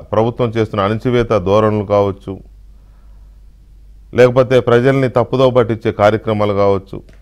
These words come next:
ఇతర పార్టీలు ఎవరు బతకూడదనే ఒక, ఆ, నియంతృత్వ పోకడలు కావచ్చు, వీటన్నిటికీ కొంతమంది విసిగిపోయి ఉన్నారు కొంతమంది, కొంతమంది భయపడుతూ బతుకుతున్నారు కొంతమంది,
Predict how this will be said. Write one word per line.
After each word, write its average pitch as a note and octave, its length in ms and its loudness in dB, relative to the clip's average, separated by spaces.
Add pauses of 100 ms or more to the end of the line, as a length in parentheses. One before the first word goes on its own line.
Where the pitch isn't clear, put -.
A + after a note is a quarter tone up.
(880)
ఇతర C3 240 4
పార్టీలు B2+ 420 2
ఎవరు A#2 240 2
బతకూడదనే G#2+ 800 -2
ఒక, F#2 440 0 (680)
ఆ, F2+ 260 4
నియంతృత్వ A#2+ 600 0
పోకడలు G#2+ 480 0
కావచ్చు, G2+ 520 0 (880)
వీటన్నిటికీ D3 840 2
కొంతమంది C#3 600 0
విసిగిపోయి D3+ 1040 0 (680)
ఉన్నారు B2 300 2
కొంతమంది, G#2 680 -4 (540)
కొంతమంది C3 460 2
భయపడుతూ C#3+ 520 4
బతుకుతున్నారు B2 540 -2
కొంతమంది, G2 680 -4